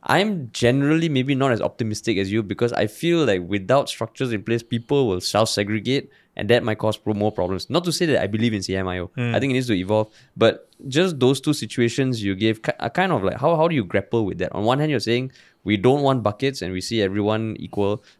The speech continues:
Speaker 1: But on one hand, where there was a clear issue of one race being excluded and the circumstances of that not being good, um, isn't that kind of contradictory?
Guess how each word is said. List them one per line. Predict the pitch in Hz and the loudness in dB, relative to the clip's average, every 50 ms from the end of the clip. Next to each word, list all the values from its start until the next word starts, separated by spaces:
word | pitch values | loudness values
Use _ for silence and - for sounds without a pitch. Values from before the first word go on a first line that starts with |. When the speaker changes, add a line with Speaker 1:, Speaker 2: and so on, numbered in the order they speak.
| _ _ | _ _
Speaker 1:
But | 92 92 | 0 2
on | 101 104 104 | 2 4 4
one | 113 131 | 4 4
hand, | 139 151 151 139 | 4 2 2 2
where | 131 120 | 2 2
there | 107 98 | 2 2
was | 101 95 | 2 0
a | 98 | -2
clear | - - - - 135 139 143 151 151 | -4 -4 -6 -2 0 2 4 4 2
issue | - 80 113 110 - - 131 131 | 2 0 -4 -6 -2 0 0 2
of | 123 - 92 95 - _ | 2 2 0 -2 -4 _
one | - 90 98 104 117 131 135 135 139 135 113 | -6 -2 0 0 0 0 -2 -2 -4 -4 -6
race | 104 98 104 110 123 120 - - | -2 2 2 2 2 2 -2 -8
being | - 110 107 110 110 113 117 113 - | -4 -2 0 0 0 0 -4 -6 -8
excluded | - - - - 107 104 107 110 110 107 - _ _ _ _ _ _ | -10 -12 -8 -6 -2 -2 0 0 0 -2 -4 _ _ _ _ _ _
and | - - 101 98 95 90 - - _ | -4 -4 -4 -2 -4 -6 -10 -12 _
the | - 92 - | -6 -6 -4
circumstances | - - 117 113 - - 127 123 120 - - 110 107 107 120 120 113 | -2 -4 -4 -4 -2 -4 -4 -4 -4 -4 -4 -4 -4 -4 -6 -4 -4
of | 104 90 92 | -6 -2 0
that | 107 104 - - - | 0 0 0 -2 -6
not | 98 98 69 101 | -6 -6 -4 -4
being | 101 101 98 101 | -4 -4 -4 -4
good, | 95 101 95 - - _ _ _ _ _ _ _ _ _ _ _ _ _ | -2 -2 -2 -2 -6 _ _ _ _ _ _ _ _ _ _ _ _ _
um, | - 95 98 95 95 92 92 92 92 92 90 87 - _ _ _ - | 0 2 4 4 4 4 2 2 -2 -4 -10 -12 -16 _ _ _ -4
isn't | 110 117 123 131 | 0 0 2 2
that | 135 123 - | 0 0 -2
kind | 131 123 | -2 -2
of | 117 101 - | -2 -4 -4
contradictory? | - 101 101 - 113 104 98 - - - 131 135 - | -6 -8 -8 -6 -6 -6 -6 -6 -6 -10 -10 -10 -10